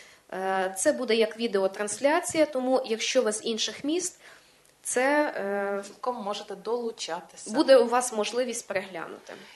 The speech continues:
Speaker 2: І
Speaker 1: Так.
Speaker 2: я думаю, що ми коротко, оскільки по часу ми трошечки так сьогодні втратили початок, але мусимо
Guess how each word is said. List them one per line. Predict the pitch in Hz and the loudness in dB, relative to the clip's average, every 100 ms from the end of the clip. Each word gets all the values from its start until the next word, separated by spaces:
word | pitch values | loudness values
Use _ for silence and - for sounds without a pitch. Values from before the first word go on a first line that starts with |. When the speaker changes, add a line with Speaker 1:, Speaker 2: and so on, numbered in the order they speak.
| _ | _
Speaker 2:
І | - | -8
Speaker 1:
Так. | |
Speaker 2:
я | 277 | -8
думаю, | 277 302 294 262 | -8 -8 -8 -8
що | - 240 | -8 -8
ми | 254 | -8
коротко, | 254 269 233 226 214 196 - | 0 0 0 -4 -4 -4 -4
оскільки | - - 233 220 202 - | -10 -10 -6 -4 -4 -6
по | 240 | -6
часу | - 226 214 | -2 -2 -2
ми | 208 208 | -6 -8
трошечки | 220 214 214 - 208 | -6 -6 -6 -10 -8
так | 233 240 | -6 -6
сьогодні | - 208 208 | -6 -8 -8
втратили | - 208 208 202 | -6 -4 -4 -8
початок, | 202 208 247 262 - | -10 -6 -6 -6 -4
але | 202 202 | -4 -4
мусимо | 220 247 - - 196 185 185 | -4 -6 -6 -8 -6 -6 -8